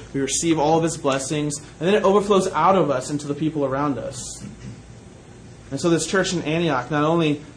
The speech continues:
had this worship, the birth mission, but it was extreme mission. They were willing to risk things for it, as we'll see. They were willing to, to, to say, "Whatever you want us to do, we'll do it." They were willing to take risks and to step out of their comfort zone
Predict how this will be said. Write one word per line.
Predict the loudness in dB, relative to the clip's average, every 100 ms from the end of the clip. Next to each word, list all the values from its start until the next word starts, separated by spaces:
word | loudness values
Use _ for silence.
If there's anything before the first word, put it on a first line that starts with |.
| -12
had | -2 0 0
this | 0
worship, | 0 0 0 -4
the |
birth | -2 0 0
mission, | -2 -2 -4 0
but |
it | 0
was | 0
extreme | -4 -2 -2 -2
mission. | -4 -8 -10 -12 -14 -20 -4
They | 4
were | 6
willing | 6 4
to | 0 -4
risk | -2 0 2 0
things | -4 -6 -6 -8
for | -6 -4 -4
it, |
as | -4 -8
we'll |
see. | -10 -10 -10 -12 -16 -20 -20 -20 -20 -20 -20 -20 -20 -20 -20 -18 0
They | 4
were | 6
willing | 6 4
to, | 2 -2
to, | -4 -2 -2 -4
to | -10
say, | -2 0
"Whatever | 2 2 2
you |
want | 0 0
us | -4
to |
do, | -4 -2
we'll | -4
do | -4 -4
it." | -4 -12 -20 -20 -20 -20 -20 -20 -20 -12
They | -4
were | 0
willing | 2 2
to | -2
take | -6 -4 -4 -4
risks | -2 -2 -2 -6
and | -12
to |
step | -8 -6 -6 -8 -6
out | -2 -2 -4 -10
of | -10
their | -10
comfort | -6 -6 -6 -12
zone | -12 -14 -16